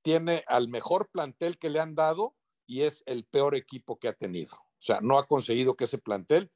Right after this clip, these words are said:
funcione como equipo. Tal vez le ha faltado capacidad para entender que sí, claro, viene Salvio, viene Del Prete, viene Dani Alves,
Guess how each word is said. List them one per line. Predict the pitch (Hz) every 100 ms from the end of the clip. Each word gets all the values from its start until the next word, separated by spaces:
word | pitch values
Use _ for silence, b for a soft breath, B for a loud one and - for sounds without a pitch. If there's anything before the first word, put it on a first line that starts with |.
| _ -
funcione | 104 - 123 123
como | 101 92
equipo. | 82 95 85 90
Tal | 117 120
vez | 127
le | 123
ha | 120
faltado | 113 - 120 139 139 - b _
capacidad | - - 104 110 123 139
para | 156 131
entender | 107 101 127 151
que | 127
sí, | - 165
claro, | 160 165 127
viene | 156 180
Salvio, | - 165 180 156 131
viene | 143 175
Del | 160 -
Prete, | 160 165 - 98 _
viene | - 196 254 180
Dani | 202 202 147
Alves, | 214 269 185 113 -